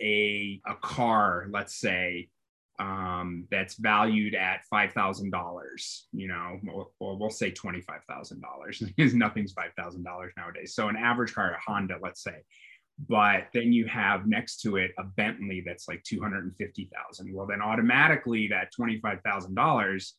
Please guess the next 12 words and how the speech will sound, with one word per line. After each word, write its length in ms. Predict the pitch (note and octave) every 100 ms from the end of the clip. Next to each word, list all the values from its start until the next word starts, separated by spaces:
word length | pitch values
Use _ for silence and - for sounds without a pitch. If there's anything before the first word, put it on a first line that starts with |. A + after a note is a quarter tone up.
| _ -
doesn't 280 | A2+ G#2+
seem 240 | F#2+ A2+ G2
that 160 | E2+
expensive. 640 | D2+ - - A#2 A#2+ - - _ _ _ _ -
So 300 | - A2 G#2+
that 260 | F#2 -
two 160 | - B2+
hundred 320 | A#2+ G#2+ -
fifty 320 | B2+ - A2
thousand 320 | G#2+ F#2+ F#2+ F#2
dollar 380 | F#2 F#2 F2 -
Bentley 580 | C#3 E3 G#2+ F#2 F2+